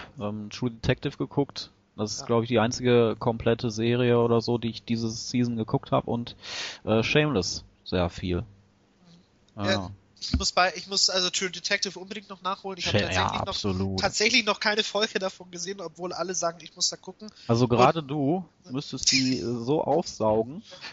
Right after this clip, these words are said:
Speaker 2: Ja.
Speaker 1: Das ist
Speaker 2: Ja,
Speaker 1: wirklich
Speaker 2: ich werde das, ich
Speaker 1: Ja.
Speaker 2: werde das noch. Ja. Sprechen wir dann Ende des Jahres wahrscheinlich drüber, wenn, äh, die zweite Staffel
Speaker 1: Ja.
Speaker 2: dann bald in den U S A startet.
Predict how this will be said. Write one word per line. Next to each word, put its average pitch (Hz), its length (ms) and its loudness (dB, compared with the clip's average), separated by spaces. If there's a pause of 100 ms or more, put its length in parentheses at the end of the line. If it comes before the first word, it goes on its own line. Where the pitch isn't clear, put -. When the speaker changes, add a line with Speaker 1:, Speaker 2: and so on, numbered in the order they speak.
(160)
Speaker 2:
Ja. 160 200 -4 (100)
Speaker 1:
Das 120 140 0
ist 127 140 -4
Speaker 2:
Ja, 196 60 6
Speaker 1:
wirklich 196 160 0
Speaker 2:
ich 127 100 0
werde 175 300 2
das, 135 240 -2
ich 170 140 -10
Speaker 1:
Ja. 156 80 -2
Speaker 2:
werde 151 180 4
das 135 260 -8
noch. 123 140 -20 (140)
Ja. 139 200 -8
Sprechen 175 340 -2
wir 175 100 4
dann 160 180 0
Ende 170 180 -4
des 160 160 -2
Jahres 135 320 -2
wahrscheinlich 139 340 -10
drüber, 127 360 -8
wenn, 127 140 -12 (260)
äh, 123 220 -10 (640)
die 151 80 -8
zweite 139 300 -2
Staffel - 260 0
Speaker 1:
Ja. 147 120 -8
Speaker 2:
dann 131 100 -20
bald 127 200 -8
in 123 80 -20
den 127 160 -20
U 127 40 -16
S 135 120 -6
A 135 80 -12
startet. - 360 -12